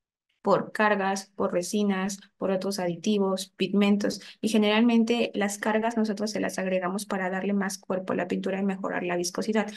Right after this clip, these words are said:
no necesariamente el color. Entonces, en la formulación seguramente tienen más solvente que más contenido sólido, y entonces es por eso que tenemos pinturas más acuosas. Y por eso les mencionaba,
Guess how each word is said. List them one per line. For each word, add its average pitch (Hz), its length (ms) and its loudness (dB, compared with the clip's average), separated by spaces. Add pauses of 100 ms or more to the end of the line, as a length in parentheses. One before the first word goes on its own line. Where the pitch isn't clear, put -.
(140)
no 196 80 4
necesariamente 180 680 0
el - 100 -6
color. 220 360 2 (300)
Entonces, 214 680 4 (280)
en 220 160 6
la 202 80 4
formulación 214 760 4
seguramente 208 720 2
tienen 190 380 0
más 214 240 0
solvente 233 640 0
que 190 120 -4
más 190 220 -4
contenido 190 500 -2
sólido, 202 460 2
y 202 140 0
entonces 196 600 -2
es 202 180 -4
por - 280 -2
eso 208 140 -2
que 208 100 -4
tenemos 190 360 0
pinturas 190 400 -2
más 180 200 -2
acuosas. 196 400 0 (1040)
Y 277 140 4
por 247 160 8
eso 214 160 6
les 214 160 4
mencionaba, 214 640 4